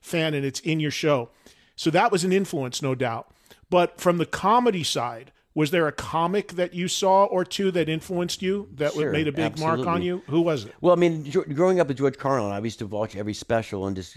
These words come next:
Speaker 2: just, you know, was in awe. Uh, and funny enough, Gallagher, believe it or not, um, I got to know him and meet him when I was a kid. So the prop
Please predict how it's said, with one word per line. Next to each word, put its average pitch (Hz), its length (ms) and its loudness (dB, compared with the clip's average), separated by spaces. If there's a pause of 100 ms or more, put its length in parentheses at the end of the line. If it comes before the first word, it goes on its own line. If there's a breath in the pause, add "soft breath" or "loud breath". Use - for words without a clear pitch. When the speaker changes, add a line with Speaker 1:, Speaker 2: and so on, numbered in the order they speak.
Speaker 2:
just, 95 220 -10 (180)
you 110 140 -4
know, 78 200 -6 (140)
was 90 240 -10 (140)
in 98 160 -8
awe. 85 240 -4 (520 loud breath)
Uh, 123 200 0 (200)
and 127 280 -4 (440)
funny 151 220 0
enough, 127 340 -2
Gallagher, 117 540 -2
believe 113 480 -4
it 110 40 -2
or 110 40 -2
not, 117 320 -2 (220)
um, 101 340 -6 (160)
I 120 100 -6
got 127 200 -6
to 120 80 -6
know 139 260 2
him 107 220 -2
and 101 80 -4
meet 135 160 -4
him 107 100 -4
when 95 80 -6
I - 40 -8
was 80 80 -16
a - 40 -16
kid. - 400 -6 (380 loud breath)
So 120 480 -2
the 113 260 -4
prop - 480 -2